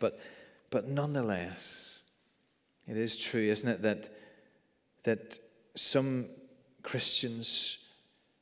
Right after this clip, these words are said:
need to search after more of our gods like this. Eh, some people we find have been so captivated by the love of God that they would, they would think the experience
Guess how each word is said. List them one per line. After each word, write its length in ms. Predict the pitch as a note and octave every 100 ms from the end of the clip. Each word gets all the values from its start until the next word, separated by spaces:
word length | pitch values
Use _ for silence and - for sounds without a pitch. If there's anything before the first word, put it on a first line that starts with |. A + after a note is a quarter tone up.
| _ C3
need 280 | B2 B2 -
to 200 | B2+ A#2+
search 720 | - - B2+ B2 - - -
after 680 | A2 A2+ - - A#2 A2 - - - - _ _ _ _
more 640 | - A2 A2 G#2+ A2 A2+ - - - - _
of 160 | - G2
our 180 | G2+ G#2
gods 640 | G2+ F#2 F#2 F#2+ - - - _ _ -
like 240 | F#2 G2+
this. 380 | G2+ G2 - - - -
Eh, 240 | - G#2 C#3 - -
some 300 | - D3 C#3
people 240 | D3+ C3+
we 160 | C3 C3
find 320 | - C3 C3
have 160 | B2
been 240 | C3+ B2+ B2 -
so 240 | - - C#3+
captivated 640 | - D3 B2 C3 C3 B2
by 140 | B2+ A#2+
the 80 |
love 180 | A#2 A#2+
of 160 | B2+ A2+
God 300 | B2 A#2+ A#2
that 160 | A#2+
they 80 | A#2+
would, 220 | A#2+ A2+ - - - -
they 80 | C#3
would 160 | B2+
think 480 | - - D#3+ D3+ - - - - _ _
the 160 | C3+ C3+
experience 880 | - - - C#3+ C#3+ C#3 - -